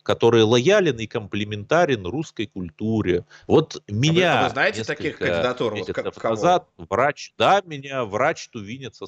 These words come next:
Speaker 2: Мы его
Speaker 1: осматривал,
Speaker 2: назначим
Speaker 1: женщина
Speaker 2: вместо,
Speaker 1: там,
Speaker 2: вместо
Speaker 1: я ходил в
Speaker 2: Шалбана.
Speaker 1: больницу. У неё была характерная такая фамилия Ол. Я даже спросил: «Вы из Тувы?» Она сказала: «Да».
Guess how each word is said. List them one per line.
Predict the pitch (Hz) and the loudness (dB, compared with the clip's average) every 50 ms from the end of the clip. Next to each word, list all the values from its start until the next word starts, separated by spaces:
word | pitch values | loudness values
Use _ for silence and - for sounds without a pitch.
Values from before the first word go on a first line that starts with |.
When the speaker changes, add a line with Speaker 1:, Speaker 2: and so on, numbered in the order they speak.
| - - | -14 -10
Speaker 2:
Мы | 98 98 104 131 | -6 -2 2 2
его | 147 160 196 | 4 4 2
Speaker 1:
осматривал, | |
Speaker 2:
назначим | 180 240 185 - 175 170 165 - 156 127 | 0 0 -2 0 0 0 0 -2 -6 -4
Speaker 1:
женщина | 123 | -4
Speaker 2:
вместо, | 123 120 - | -4 -6 -6
Speaker 1:
там, | - - 131 139 | -6 -8 -6 -4
Speaker 2:
вместо | - - - 156 | -4 -2 -2 -2
Speaker 1:
я | 151 | -2
ходил | |
в | - | -4
Speaker 2:
Шалбана. | - - 127 120 113 110 104 98 92 | -2 -2 -2 -2 -2 -2 -2 0 0
Speaker 1:
больницу. | 90 90 95 - - _ _ - 104 92 85 - - - - - _ | 0 0 -2 -4 -10 _ _ -4 -2 -2 -2 -4 -6 -18 -18 -14 _
У | - 101 | -8 -4
неё | 104 110 117 123 135 165 175 160 151 139 127 - | -2 2 4 4 6 6 8 8 6 4 2 0
была | - 110 113 127 139 135 | 0 0 2 4 4 4
характерная | 120 - - 117 107 104 - - - 113 127 135 131 113 107 98 95 90 85 82 80 80 | 2 0 -2 -2 -2 -2 -6 -8 -8 -4 -4 -4 -4 -4 -6 -4 -2 0 0 0 -2 -4
такая | - - 90 - - 95 85 82 76 | -4 -8 -12 -6 -4 -2 0 0 -2
фамилия | 78 - 80 78 78 82 101 107 101 92 87 | -4 -4 -6 -6 -6 -6 -6 -2 0 0 0
Ол. | 80 - - 90 85 82 80 | 0 -2 -2 0 0 2 2
Я | 80 82 | 0 0
даже | 85 82 80 80 | 0 -2 -4 -4
спросил: | - - - - 90 82 | -10 -8 -4 -2 -2 0
«Вы | 80 87 98 92 | 0 0 0 0
из | 85 - - | 0 -2 -4
Тувы?» | - - 98 120 165 175 151 | -4 -4 0 4 4 6 6
Она | 113 98 98 95 | 4 2 2 -2
сказала: | - - - - 90 95 101 95 90 95 101 | -6 -4 -4 -2 0 0 0 2 2 0 0
«Да». | 104 117 120 104 82 76 - | 2 2 2 2 2 0 -2